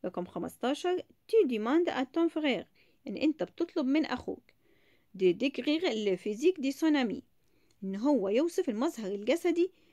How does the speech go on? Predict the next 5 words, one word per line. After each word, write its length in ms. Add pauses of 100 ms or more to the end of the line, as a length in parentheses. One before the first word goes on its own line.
(140)
لصديقه. 520 (240)
فهو 340
هيقول 360
إيه؟ 200 (520)
هيقول: 400